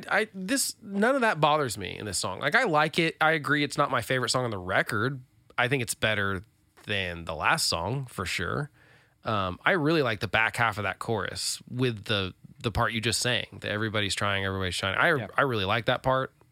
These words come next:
Speaker 1: Uh, maybe it's more the lyrics, and, I mean, maybe it's more the melody and what's going on in the song than it is, uh,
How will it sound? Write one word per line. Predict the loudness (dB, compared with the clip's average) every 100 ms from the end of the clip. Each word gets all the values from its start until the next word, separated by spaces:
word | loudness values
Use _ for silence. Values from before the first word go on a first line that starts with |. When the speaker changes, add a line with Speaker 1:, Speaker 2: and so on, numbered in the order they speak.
| _
Speaker 1:
Uh, | -2 0
maybe | 0 -2 -2
it's | -4
more | -2 -2 -2
the | -2
lyrics, | -2 -2 -2 -4 -6 -4
and, | -4 -4
I | -2
mean, | -2 0
maybe | 0 -2
it's | -4
more | -4
the |
melody | -4 -2 -2 -2
and | -4 -6
what's | -8 -6
going | -4
on | -2 -2
in |
the | -2
song | -2 -2 -4 -4
than | -2
it | -2
is, | -2 -2 -6 -8 -20 -20 -20 _ _ _
uh, | -2 0 0 -2